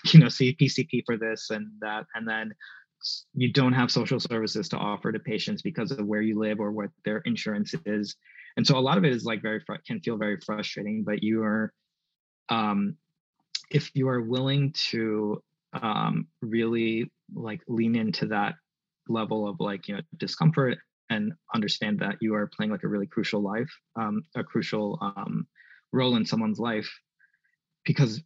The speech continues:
you know, people will say, "I talk to, like, my partner, I talk to my kids, and I talk to my doctor." <laughs> Like, and when they mean by the doctor is their primary doctor,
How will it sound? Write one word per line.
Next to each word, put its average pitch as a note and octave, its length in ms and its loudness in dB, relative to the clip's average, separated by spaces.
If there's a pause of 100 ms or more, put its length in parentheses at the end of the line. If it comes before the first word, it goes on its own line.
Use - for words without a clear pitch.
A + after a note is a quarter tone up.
you C3+ 160 -2
know, A2 100 2
people D3+ 360 6
will B2+ 200 2
say, B2+ 640 0 (240)
"I A#2+ 360 0 (120)
talk A#2 220 -8
to, A2+ 600 -2
like, - 200 -6
my G#2 120 -2
partner, D3 580 4
I G2+ 60 -4
talk - 140 -6
to A2+ 60 -4
my G#2+ 120 -4
kids, D3 200 2
and A#2 80 2
I G#2 40 -2
talk G#2+ 160 -6
to G2 60 -12
my G#2 100 -8
doctor." - 360 -16 (280)
<laughs> D#3+ 140 8 (200)
Like, D#3+ 120 2 (140)
and B2 220 2
when C#3+ 160 6
they C#3 80 8
mean D3 240 10
by C3+ 120 4
the A#2 120 0
doctor G2+ 300 -6
is G2 100 -6
their - 100 -6
primary G#2+ 380 -6
doctor, - 420 -12